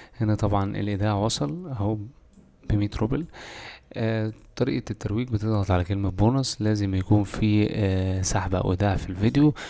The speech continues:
ولازم يكون ليك نسبة، آه، عدد مشاهدة في الفيديو ونسبة عدد مشتركين في القناة. بتسيب لينك زي ده،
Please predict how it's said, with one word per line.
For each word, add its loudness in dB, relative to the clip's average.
ولازم 2
يكون 0
ليك -4
نسبة، -2
آه، -4
عدد -4
مشاهدة -2
في -8
الفيديو -4
ونسبة -2
عدد -2
مشتركين -2
في -4
القناة. 0
بتسيب 0
لينك 0
زي 2
ده، 0